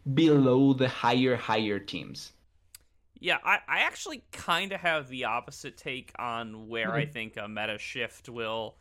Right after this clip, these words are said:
Speaker 2: I, I think a meta shift will actually help Meech and Breezy, 'cause I think what, uh, what has really been rough for me,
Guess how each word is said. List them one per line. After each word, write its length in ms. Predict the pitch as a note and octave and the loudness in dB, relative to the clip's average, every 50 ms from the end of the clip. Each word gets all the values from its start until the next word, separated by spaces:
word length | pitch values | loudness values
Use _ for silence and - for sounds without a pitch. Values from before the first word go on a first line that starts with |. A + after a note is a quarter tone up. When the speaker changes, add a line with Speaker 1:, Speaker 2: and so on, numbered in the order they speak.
| _ _ - | _ _ 2
Speaker 2:
I, 160 | C#3+ F#3 G3 - | 2 2 4 4
I 120 | F3 G3+ | 4 2
think 180 | G#3+ B3 A#3+ A3 | 2 2 -2 -4
a 40 | F3+ | -2
meta 220 | E3+ E3+ D#3+ E3 | -2 -2 -2 -2
shift 280 | D#3 - E3 C#3 - - | -4 -8 -8 -10 -10 -10
will 140 | C3 C3+ A#2+ | -6 -4 -4
actually 300 | A#2 - - - G2+ G#2+ | -4 -4 -8 -12 -14 -10
help 320 | - B2 G#2 G2 - - | -8 -8 -8 -8 -10 -16
Meech 240 | G#2+ G#2 G2 - - | -16 -16 -16 -16 -18
and 120 | G#2+ - | -20 -20
Breezy, 440 | _ G2 G2 F#2 - - E2 - - _ | _ -16 -16 -16 -16 -18 -20 -20 -20 _
'cause 100 | - A#2+ | -16 -10
I 120 | G#2+ A2+ A2+ | -10 -10 -10
think 580 | - - - G#3+ A3 G#3+ G#3 G#3 - - _ _ _ _ _ _ _ _ _ | -10 -10 -10 -8 -8 -8 -8 -12 -16 -20 _ _ _ _ _ _ _ _ _
what, 520 | - C3+ B2+ C#3 D3+ D#3+ D#3+ D3+ - - | -14 -10 -6 -2 0 0 0 0 0 -2
uh, 640 | - C#3 C3+ C3 B2+ B2 A#2+ A#2 A2+ A2+ G#2+ G#2+ A2+ _ _ _ _ _ _ _ _ _ _ _ - | -2 0 0 2 2 2 2 2 2 0 -2 -4 -6 _ _ _ _ _ _ _ _ _ _ _ -8
what 140 | C#3+ C#3+ | -4 -4
has 160 | D#3+ D#3 C#3 C3 | -2 -4 -4 -6
really 840 | C3+ E3 F#3+ G3+ G3 F#3+ F#3 F3 E3 D#3 D3 C#3 C3+ C3 B2 A#2+ A#2+ - _ _ _ _ _ _ _ _ _ _ _ _ _ _ _ _ _ _ - C3+ | -8 -6 -6 -6 -6 -6 -8 -8 -8 -6 -6 -4 -4 -2 -2 -4 -4 -6 _ _ _ _ _ _ _ _ _ _ _ _ _ _ _ _ _ _ -10 -6
been 180 | C#3+ C#3 C3+ | -4 -4 -4
rough 360 | C3 A#2+ B2+ C#3 C#3+ C#3 - | -4 -2 -2 0 0 -2 -4
for 220 | - - C3+ B2 A#2+ | -10 -10 -8 -8 -8
me, 520 | A2+ A#2 A#2 A#2+ A#2 A2+ A2 A2 G#2+ F2 | -6 -6 -6 -6 -6 -6 -8 -10 -12 -14